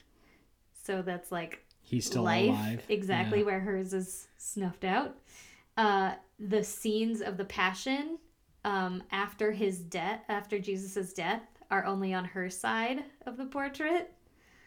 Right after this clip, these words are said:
Speaker 1: There, like you said, all the references to pregnancy, the finial, and all these things.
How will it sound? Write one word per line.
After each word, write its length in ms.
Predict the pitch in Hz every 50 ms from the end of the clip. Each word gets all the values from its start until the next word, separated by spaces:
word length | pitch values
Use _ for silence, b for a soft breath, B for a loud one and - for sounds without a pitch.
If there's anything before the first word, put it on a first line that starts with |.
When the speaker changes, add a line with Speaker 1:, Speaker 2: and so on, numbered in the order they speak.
| b b b b b b b b _ _ _ _ _ _ -
Speaker 1:
There, 300 | 214 202 190 - - - -
like 260 | - 214 208 196 190 190
you 120 | 190 208
said, 260 | 214 - 196 190 196
all 220 | 220 - 202 202 185
the 140 | 202 202
references 680 | 196 190 196 185 185 - 196 196 196 190 202 190 185 -
to 80 | 196
pregnancy, 920 | 196 - 208 196 190 190 196 208 220 220 220 - 233 233 240 240 240 247 -
the 200 | - 196 185 180 180 - - - - - _ - -
finial, 800 | - - - 208 190 190 196 196 202 202 202 202 208 208 208 208 202 - -
and 440 | - 185 180 170 175 180 175 180 - - _ _ _ _ _ b b b b b b b -
all 60 | 196
these 220 | 180 180 185 185 -
things. 440 | - 196 202 208 208 226 220 220